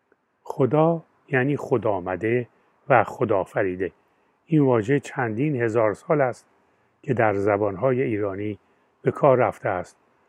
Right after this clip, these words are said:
و پیش از تولد الله در اندیشه و جان مردم ایران بوده است. واژه خدا از فارسی باستان می‌آید و از ریشه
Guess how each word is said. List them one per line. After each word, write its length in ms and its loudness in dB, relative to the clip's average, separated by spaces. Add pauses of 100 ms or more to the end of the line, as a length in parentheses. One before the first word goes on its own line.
(160)
و 320 -4
پیش 420 -6
از 260 0
تولد 720 -2 (440)
الله 560 0 (400)
در 180 2
اندیشه 720 -4
و 180 -2 (400)
جان 440 2
مردم 400 -2
ایران 460 -6
بوده 220 -2
است. 280 -4 (600)
واژه 400 4
خدا 520 2 (400)
از 280 -4
فارسی 540 -2
باستان 540 -2
می‌آید 600 -6 (640)
و 60 2
از 240 0
ریشه 800 -4